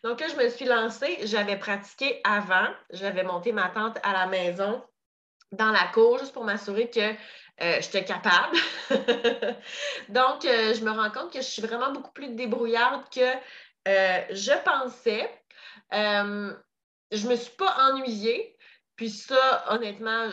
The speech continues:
je m'attendais à ça. Je m'étais amenée de la lecture. Tu sais, on s'entend aussi avec le chien.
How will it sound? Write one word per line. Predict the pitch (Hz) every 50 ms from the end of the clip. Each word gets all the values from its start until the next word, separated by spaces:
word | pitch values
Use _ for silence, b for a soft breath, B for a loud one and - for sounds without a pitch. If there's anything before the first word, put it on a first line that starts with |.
| -
je | 180 180 196
m'attendais | 208 196 180 185 185 202 185 185 196
à | 185 180 175
ça. | - - - 277 277
Je | 285 254
m'étais | 233 202 202 233
amenée | 202 196 196 196 202
de | 196
la | 196 185
lecture. | 175 180 175 175 - - - 269 269 269 269
Tu | 269
sais, | 269 247
on | 214 208
s'entend | 208 202 185 - 226 226
aussi | 226 233 226 240
avec | 220 196 190 196
le | 208 190 -
chien. | 262 - - - 226 226 233